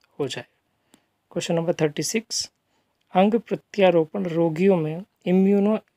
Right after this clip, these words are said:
इम्यूनोस्पेप्रेसिस एजेंट के रूप में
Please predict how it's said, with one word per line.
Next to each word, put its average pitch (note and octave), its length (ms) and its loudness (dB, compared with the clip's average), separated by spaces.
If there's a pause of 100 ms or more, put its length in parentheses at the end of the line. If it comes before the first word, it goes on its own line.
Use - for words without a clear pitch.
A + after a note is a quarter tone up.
(440)
इम्यूनोस्पेप्रेसिस F3+ 1600 -2 (200)
एजेंट F3 380 2 (100)
के E3 120 0
रूप E3 240 -6
में F3+ 100 -6